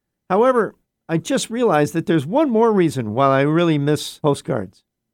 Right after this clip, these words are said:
I have a postcard collection. How can I add to it if I never get a postcard?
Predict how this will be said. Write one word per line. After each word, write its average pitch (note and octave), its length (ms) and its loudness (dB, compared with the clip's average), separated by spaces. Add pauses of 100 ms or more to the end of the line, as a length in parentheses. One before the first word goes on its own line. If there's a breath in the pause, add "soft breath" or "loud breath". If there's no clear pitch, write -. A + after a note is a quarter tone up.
(600)
I A3+ 120 2
have A3 160 2
a G3+ 40 2
postcard G3 520 -2
collection. - 540 -4 (1200)
How A3 160 2
can G#3 220 -2
I G3 100 -2
add G#3 300 -2
to B3+ 220 -2
it E3+ 60 0
if F3+ 140 -2
I F#3 80 2
never G3 240 0
get G3 160 0
a F#3 60 -2
postcard? G3+ 580 -2